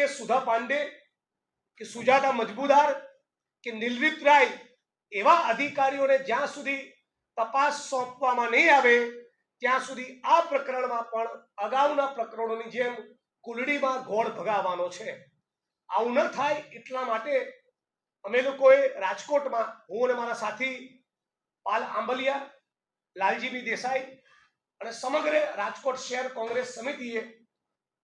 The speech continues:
ત્રણ દિવસના રાજકોટ ત્રિકોણબાગ ખાતે ઉપવાસ ધરણા પણ કર્યા હતા કે કદાચ રાજ્ય સરકારની સંવેદના જાગે અને પીડિત પરિવારોની માગણી મુજબ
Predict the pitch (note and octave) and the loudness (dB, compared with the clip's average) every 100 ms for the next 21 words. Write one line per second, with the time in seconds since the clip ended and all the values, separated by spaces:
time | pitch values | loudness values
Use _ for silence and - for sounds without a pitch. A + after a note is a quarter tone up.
0 | - C4 D#4 C4 C4 C4+ - C4 B3 G#3+ | 0 2 2 2 -2 -2 -4 -8 -6 -6
1 | G3+ C#4 C4+ B3 A#3+ C4 C4 A#3+ A#3+ A3+ | -6 -12 -14 -14 -2 0 0 -4 -8 -10
2 | B3 B3+ - E3+ _ _ _ _ - A#3+ | -6 -6 -6 -14 _ _ _ _ -18 -18
3 | A#3+ C4+ C4 - C#3+ F#3 A#3+ C#4 A#3+ B3 | 2 4 4 2 -10 -2 -2 -2 -2 -4
4 | B3 G3+ G#3+ F3 G3 D#3 - - _ _ | -2 0 2 0 -4 -8 -10 -20 _ _
5 | _ _ _ - A3+ A#3 C4+ D4+ B3+ A#3 | _ _ _ -18 -10 -2 0 0 -2 -4
6 | C4+ C4+ A3+ A3+ B3 B3 C4+ - G#3 A3 | -6 -8 -8 -10 -10 -10 -14 -14 -12 -8
7 | A#3+ A#3+ A#3+ - E3+ A#3 C4+ G#3 - _ | -6 -4 -6 -4 -4 -4 -4 -6 -12 _
8 | _ _ _ _ _ _ - B3+ D#4 C#4+ | _ _ _ _ _ _ -8 2 4 4
9 | - - _ B3+ D#4 D#4+ - B3 C4 C4 | 2 -12 _ 0 0 0 -2 -2 2 4
10 | C4 C4+ B3 G#3 A3 B3+ A#3 G#3 A3+ C4+ | 4 4 2 0 2 -2 -4 -2 2 2